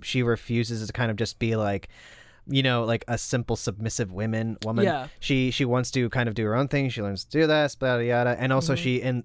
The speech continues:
Speaker 1: in this specifically, unlike in Little Women,
Speaker 2: Mm-hmm.
Speaker 1: uh, she turns against, she's the one who rebels against her father.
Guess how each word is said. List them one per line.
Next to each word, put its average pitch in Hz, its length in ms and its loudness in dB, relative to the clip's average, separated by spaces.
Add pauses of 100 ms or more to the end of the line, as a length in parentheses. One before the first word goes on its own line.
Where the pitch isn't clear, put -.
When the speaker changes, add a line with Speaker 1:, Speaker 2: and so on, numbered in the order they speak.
Speaker 1:
in 131 160 -2
this 170 160 4
specifically, 139 580 2
unlike 151 340 2
in 113 100 -2
Little 120 280 -2
Women, 117 240 -2 (160)
Speaker 2:
Mm-hmm. 190 240 0
Speaker 1:
uh, 151 220 6
she 156 180 0
turns 160 400 2
against, 147 360 2 (200)
she's 170 220 4
the 170 80 4
one 170 160 6
who 160 120 4
rebels 127 380 4
against 120 260 0
her 107 120 -2
father. 95 720 -2